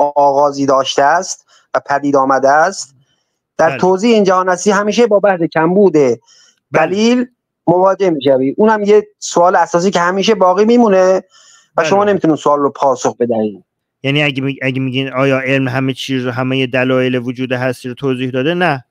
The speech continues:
Speaker 2: اصلاً، اصلاً اینجوری نیست. قبول، هم نظرم با شما. این یه مغلطه است، این م-، یه مغلطه است. اه، می‌دونستین اینو؟ یه، می‌دونه این چه مغلطه‌ای هست؟ اگه بخواید با هم می‌تونیم بررسی کنیم این مغلطه رو.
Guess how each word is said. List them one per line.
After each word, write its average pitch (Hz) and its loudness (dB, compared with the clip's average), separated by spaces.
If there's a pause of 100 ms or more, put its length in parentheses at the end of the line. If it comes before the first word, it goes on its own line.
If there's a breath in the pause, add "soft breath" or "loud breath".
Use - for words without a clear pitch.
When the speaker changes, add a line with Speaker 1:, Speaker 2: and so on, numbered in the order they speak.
Speaker 2:
اصلاً، 117 -8 (200)
اصلاً 127 -12
اینجوری 113 -14
نیست. 101 -20
قبول، 131 -2
هم 131 -4
نظرم 127 -2
با 98 -14
شما. - -20 (420)
این 180 -2
یه 202 2
مغلطه 165 -4
است، 190 -10
این 220 -8
م-، 220 -2
یه 202 -2
مغلطه 165 -2
است. 135 -4 (120)
اه، 120 -2 (200)
می‌دونستین 143 -4
اینو؟ 143 -6
یه، 151 0 (240)
می‌دونه 147 -4
این 139 -18
چه 143 -8
مغلطه‌ای 131 -6
هست؟ 147 -8 (500)
اگه 123 -10
بخواید 131 -8
با 123 -8
هم 127 -6
می‌تونیم 127 -12
بررسی 117 -10
کنیم 110 -16
این 104 -16
مغلطه 104 -18
رو. 101 -18